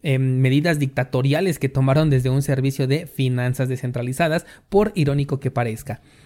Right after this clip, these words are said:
La segunda nota es ver cómo nos venden un proyecto como DeFi, como descentralizado, para que les des tu dinero y después demuestran ser todo lo contrario, apagando la red entera en cuestión de poco tiempo, congelando los fondos y manipulando los tokens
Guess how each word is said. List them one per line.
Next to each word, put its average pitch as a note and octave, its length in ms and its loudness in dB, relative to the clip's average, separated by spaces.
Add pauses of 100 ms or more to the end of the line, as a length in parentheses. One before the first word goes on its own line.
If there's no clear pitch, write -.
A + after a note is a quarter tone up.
(160)
La C#3+ 180 4
segunda G#3+ 320 2
nota F3 240 2
es D#3 240 -2
ver D3 220 2
cómo F3+ 240 0
nos D3+ 180 0
venden D3 260 0
un D3 120 0
proyecto C#3 680 0 (540)
como B2 400 0
DeFi, D3 360 2
como C3 180 -4
descentralizado, C3 800 -2 (300)
para C#3 180 0
que C3+ 140 -2
les C3+ 260 0
des G3 240 0
tu - 80 -6
dinero E3 480 0
y F3 80 2
después G3 380 0
demuestran F#3 440 0
ser E3+ 200 0
todo F3+ 380 2
lo F3+ 140 0
contrario, C3+ 520 0
apagando C#3+ 600 -2
la D3 140 0
red C3+ 200 0
entera C3 380 0
en D3 60 2
cuestión C3 320 -2
de B2+ 80 -2
poco B2 260 -6
tiempo, D#3 380 0 (260)
congelando F3 540 0
los B2+ 220 -2
fondos C#3+ 360 -2
y G3+ 140 0
manipulando D3+ 640 -2
los C#3 240 -2
tokens D3+ 380 -4